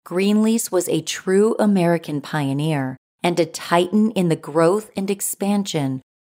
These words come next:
of the Cadillac automobile nationwide for over sixty years."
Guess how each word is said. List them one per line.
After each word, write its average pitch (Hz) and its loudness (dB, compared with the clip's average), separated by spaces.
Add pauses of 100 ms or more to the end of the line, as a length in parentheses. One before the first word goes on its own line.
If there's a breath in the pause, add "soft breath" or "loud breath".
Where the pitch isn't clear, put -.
of 165 0
the 160 2
Cadillac 170 0
automobile 185 0
nationwide 160 0 (280)
for - 2
over 160 0
sixty - -6
years." 135 -6